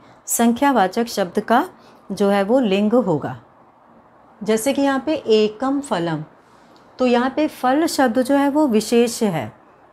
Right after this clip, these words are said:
और यहाँ पे ये संख्या, अ, वाचक जो है विशेषण है, अ, एकम।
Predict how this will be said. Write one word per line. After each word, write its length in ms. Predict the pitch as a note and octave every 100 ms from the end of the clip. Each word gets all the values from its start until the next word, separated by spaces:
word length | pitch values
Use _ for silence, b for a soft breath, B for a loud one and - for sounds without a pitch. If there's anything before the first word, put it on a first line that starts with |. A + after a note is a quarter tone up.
| _ _ _ - -
और 260 | - G3 G3
यहाँ 420 | G3+ G#3+ A3+ C4+
पे 180 | - D#4+
ये 260 | E4 A3 G#3
संख्या, 580 | - A3+ A#3 C4+ C#4 C#4 B B B
अ, 200 | G3 G3
वाचक 400 | G3 G3+ G3+ B3+
जो 200 | B3+ A#3
है 120 | A#3+ A#3
विशेषण 540 | G3 G3 G3 G3 A#3
है, 200 | A#3+ C4+
अ, 520 | - - - _ -
एकम। 680 | F#3+ G3+ G3 F#3+ F#3+ F3 D3